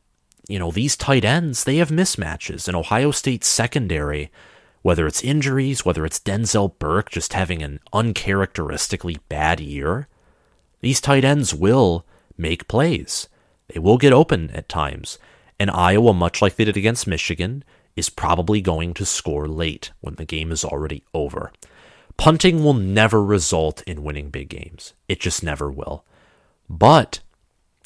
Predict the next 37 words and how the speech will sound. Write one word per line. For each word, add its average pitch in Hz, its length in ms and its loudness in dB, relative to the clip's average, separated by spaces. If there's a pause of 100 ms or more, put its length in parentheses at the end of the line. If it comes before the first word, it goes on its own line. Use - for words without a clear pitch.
(240)
mismatches, 123 960 0 (420)
other 78 240 -2
things, 107 640 0 (180)
the 127 80 2
fact 139 340 2
that 117 160 6
Iowa's 98 600 4
Iowa 82 560 2 (280)
convinces 104 640 2
me 92 260 0
that 90 200 -2
Iowa 87 540 2
isn't 85 300 -4
going 80 340 -4
to - 100 -8
lose 71 400 -6
by - 220 -6
thirty. - 480 -12 (1300)
Which, - 300 -6
I 78 60 -4
mean, 73 180 -10
the 67 80 -8
spread 87 400 2
is 78 180 -2
nearly 80 440 -2
Ohio 71 360 -4
State 73 280 -8
being 71 220 -14
favored - 360 -8
by - 120 -8
thirty. - 420 -12
I 85 140 -2
think 107 260 2
that 92 140 4
Iowa 87 360 4
will 73 200 -2
cover, 185 520 2